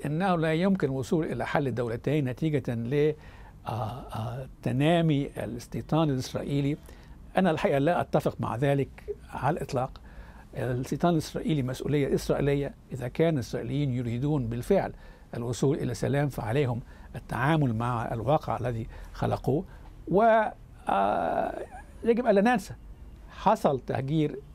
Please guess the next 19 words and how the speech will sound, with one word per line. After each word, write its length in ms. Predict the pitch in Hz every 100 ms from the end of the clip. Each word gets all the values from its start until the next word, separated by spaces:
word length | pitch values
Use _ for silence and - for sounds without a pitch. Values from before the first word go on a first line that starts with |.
| -
إسرائيلي 640 | 135 135 131 143 139 143 - - - 127
من 160 | 110
داخل 340 | 110 180 180 143
الحدود 380 | - 120 147
الإسرائيلية، 600 | 135 127 - 120 131 123 131 - - - - - -
آه، 420 | 117 117 110 - - - - -
مع 240 | 147 190
الأحداث 380 | - 147 151 -
الأخيرة، 420 | 156 - 123 139 - - - - - - - - -
آه، 280 | 117 120 - 571 - - - - -
على 400 | - 135 156 165
الجانب 480 | 139 123 143 143 101 -
ال-، 240 | 120 110 -
ال-، 320 | 113 110 123
ال-، 260 | 107 123 131
اللبناني، 640 | - 135 123 190 202 196
وأيضًا 500 | 156 127 147 151 123
على 140 | 113 104
الجانب 380 | 120 123 127